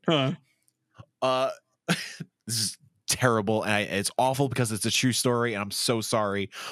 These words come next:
Speaker 2: But <laughs> essentially a hundred twenty-seven hours. <laughs>
Speaker 1: Oh, Jesus. <laughs>
Speaker 2: Just, yeah, that, but
Speaker 1: Yeah.
Speaker 2: Getting Over It.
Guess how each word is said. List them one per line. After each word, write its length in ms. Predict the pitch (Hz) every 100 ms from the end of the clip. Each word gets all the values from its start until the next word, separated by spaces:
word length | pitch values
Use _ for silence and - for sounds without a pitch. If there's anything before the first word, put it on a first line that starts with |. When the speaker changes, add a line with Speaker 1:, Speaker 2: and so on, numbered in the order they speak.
| - - _ -
Speaker 2:
But 680 | 120 175 160 143 123 - - - - - - - - -
<laughs> 800 | - - 226 165 - _ _ _
essentially 640 | 160 165 - 185 170 226
a 40 | 185
hundred 300 | 185 196 185
twenty-seven 480 | 165 175 170 180 170
hours. 500 | 170 233 262 - 165
<laughs> 140 | - - - - -
Speaker 1:
Oh, 140 | - -
Jesus. 480 | - - 180 - -
<laughs> 60 | 139 - 160 - - - - - - 359 - 427 - 370 381 - 370 - 494 - - 480 - 480 - 494 - - 302 - - - - - - - - _ - 381 392 262 190 -
Speaker 2:
Just, 180 | 202
yeah, 180 | 220 240
that, 300 | 131 120 -
but 60 | 392
Speaker 1:
Yeah. 60 | 392
Speaker 2:
Getting 180 | 156
Over 240 | 196 139 120
It. 160 | 170